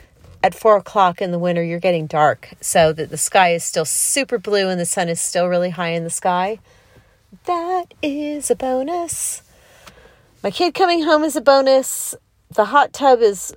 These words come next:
full. Um, it's warm. I can't get the chemicals correct right now. I'm usually really good with it, but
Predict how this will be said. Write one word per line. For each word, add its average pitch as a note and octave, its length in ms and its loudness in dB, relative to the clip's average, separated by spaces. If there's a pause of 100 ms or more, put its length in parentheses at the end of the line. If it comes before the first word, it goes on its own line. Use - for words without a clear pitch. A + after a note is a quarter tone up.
full. C#4 800 4 (220)
Um, F#3+ 420 0
it's - 260 -8
warm. A3+ 680 0 (100)
I - 80 -6
can't - 380 -12
get G#3+ 220 -4
the G#3+ 100 -6
chemicals A3 600 -6
correct G#3 480 -2
right G3+ 240 -2
now. F3+ 420 -4
I'm A#3 260 0
usually F#4 320 -2
really D4 260 -2
good A3 240 2
with C4 220 -4
it, C#3+ 160 0
but F3+ 200 0